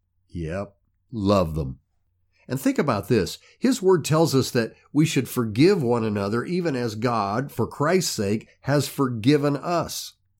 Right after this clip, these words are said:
You know, I once heard a Bible teacher say that you'll have no problem forgiving others if you just remember what God has forgiven you for. Yeah. So when it comes to forgiving others, when we remember that we have been forgiven,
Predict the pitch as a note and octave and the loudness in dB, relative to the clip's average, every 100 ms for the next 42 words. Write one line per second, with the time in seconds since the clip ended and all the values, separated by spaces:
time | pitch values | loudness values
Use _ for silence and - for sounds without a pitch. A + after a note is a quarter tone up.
0 | _ _ _ _ _ _ - A2 A#2+ A2+ | _ _ _ _ _ _ -6 -2 0 2
1 | C#3 - A2+ E2 A2+ C#3 A2 - G2 D#2+ | 0 2 0 0 0 0 0 0 -2 -2
2 | F2 - A2+ G#2+ F#2+ - _ _ _ A#2 | -6 -2 0 0 0 -4 _ _ _ 2
3 | D3 B2 A2 D3+ A3 G#3+ D#3 E3 C3 F#2+ | 2 2 2 2 2 2 0 2 2 2
4 | A2 G2+ B2 A2+ G#2 C3+ B2 A#2+ - - | 0 2 2 2 2 2 4 2 -2 -10
5 | - A2+ A2+ B2 D3+ D3 B2 B2+ D#3+ E3 | -2 0 2 2 2 2 2 2 2 4
6 | B2 A#2 A#2+ F#2+ A#2 C3 C3+ A2+ A#2 - | 2 4 2 0 0 2 2 0 -2 0
7 | A#2+ A#2 B2 B2 B2 F3 F#3+ G2 D#2+ B1+ | 0 2 2 4 4 4 2 0 -2 -4
8 | - _ _ _ _ _ - E2 A#2 F2 | -14 _ _ _ _ _ -16 -8 -4 -4
9 | A1 - _ _ _ _ _ - - F#3+ | -8 -18 _ _ _ _ _ -12 -2 2
10 | E3 D3+ D3 C#3+ F3+ G3 - C3 - G#2 | 4 4 2 -2 -4 -4 -2 -2 -2 0
11 | C#3+ F3+ A#2+ A2 C#3+ F#2+ D#2 F2 - - | 2 2 0 0 0 -2 -6 -8 -12 -4
12 | A#2 C3 F3 E3 A#2+ C3+ F#3 F3 B2+ A3 | 0 2 2 2 2 2 2 2 2 2
13 | A3 - F2 C3+ A#3+ C#3+ G2+ F2 E2 F2 | -2 -8 -2 2 4 4 0 -2 -2 -2
14 | F2+ E2+ A2+ | -2 -2 -4